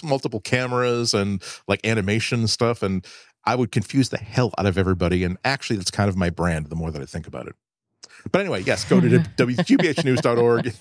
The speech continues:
Speaker 1: <laughs> You'll be able to watch all that kind of stuff. Or as, uh, as Flo said earlier, go to Anatco on Twitter and Anatco on
Speaker 2: Mm-hmm.
Speaker 1: Instagram,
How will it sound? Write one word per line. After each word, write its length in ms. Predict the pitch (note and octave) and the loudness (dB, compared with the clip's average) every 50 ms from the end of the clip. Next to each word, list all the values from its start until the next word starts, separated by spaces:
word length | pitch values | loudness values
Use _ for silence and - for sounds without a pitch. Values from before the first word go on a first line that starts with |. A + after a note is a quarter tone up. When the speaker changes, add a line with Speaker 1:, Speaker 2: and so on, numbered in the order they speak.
| _ - | _ -20
Speaker 1:
<laughs> 220 | - - - - | -20 -20 -12 -4
You'll 600 | G3+ A3 - - - - - - C#3 - - G#3 | 0 0 0 0 -2 -4 -2 -2 -2 0 0 -2
be 100 | D#3+ - - | -2 0 0
able 140 | F#3 D3+ - | -2 0 0
to 60 | - D#3+ | 0 0
watch 280 | A#2+ A#2+ A#2 A2+ - | 2 2 2 0 0
all 100 | G#2+ G2+ G2+ | 0 0 0
that 120 | G2+ - | 0 0
kind 100 | - G2+ | -2 -4
of 60 | F#2+ | -2
stuff. 420 | - - F#2+ F#2 - - - - - - | -2 -2 -2 -2 -4 -8 -12 -10 -2 0
Or 180 | B2 B2 B2+ | 2 2 2
as, 320 | A#2 A2 A2 G#2 F#2+ - - | 2 0 -2 -2 -4 -2 0
uh, 200 | C#3+ A2+ G#2+ A#2+ | 2 2 2 2
as 200 | B2+ A2 G#2 G2 - | 2 0 0 -2 -4
Flo 240 | - - A2+ G#2+ | -2 0 2 2
said 220 | G2+ - A#2 G2 F#2+ | 2 2 0 0 2
earlier, 300 | G2+ G2 G2 G2 F#2 F#2 | 2 2 4 4 2 2
go 140 | - G2 F#2 | 2 2 2
to 80 | F#2+ | 4
Anatco 440 | F#2+ F#2+ F#2+ F#2 F#2 - G#2 F#2 F2 | 4 2 2 0 0 0 0 0 0
on 280 | F2+ F2 E2+ F2 E2+ E2+ | -2 -2 -2 -2 -4 -2
Twitter 320 | - - G2+ F#2+ G2 F#2+ | -2 0 0 2 2 0
and 80 | F2+ F#2 | 0 0
Anatco 320 | F2+ D#2+ F2 F2 - - F#2 | -2 -2 -4 -4 -4 -4 -2
on 80 | E2+ | -2
Speaker 2:
Mm-hmm. 260 | E2+ E2 - E2 E2 A#2+ | -2 -2 -2 -2 -2 0
Speaker 1:
Instagram, 200 | E2+ E2+ E2+ E2 | -2 -2 -4 -6